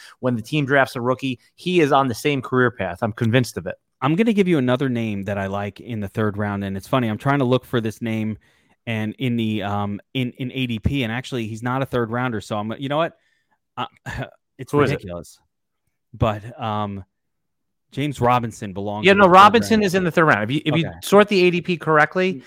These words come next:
Speaker 2: Yeah,
Speaker 1: James
Speaker 2: something's off about my A D P right here because I'm like, "Wait a second,
Speaker 1: Yeah, I'll
Speaker 2: how
Speaker 1: give you
Speaker 2: is
Speaker 1: his
Speaker 2: he not?"
Speaker 1: exact A D P. I'll give you exact. So right now in the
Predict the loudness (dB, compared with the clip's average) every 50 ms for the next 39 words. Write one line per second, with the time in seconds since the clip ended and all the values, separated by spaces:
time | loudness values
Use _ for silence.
0 | -6 -2 0 0 2 2 2 2 0 0 -2 -2 -4 -2 -4 -6 -6 -2 2 4
1 | 4 4 2 0 0 0 0 0 -2 -4 -2 -2 -2 -2 -2 -4 -2 -2 0 0
2 | 0 0 0 -2 -4 -4 -4 -6 -6 -6 -4 -4 -4 -4 -6 -4 -4 -4 -2 -2
3 | -2 -4 -6 -6 -8 -2 2 4 4 6 6 4 4 4 2 2 2 2 4 6
4 | 6 6 6 4 0 -2 -2 -2 -4 -4 -4 -6 -6 -6 -8 -6 -6 -4 -4 -4
5 | -2 -2 -2 -2 -4 -6 -14 -20 _ 4 6 6 6 6 4 -2 -10 _ -6 4
6 | 6 8 8 8 6 4 4 4 4 4 2 2 0 0 -2 -2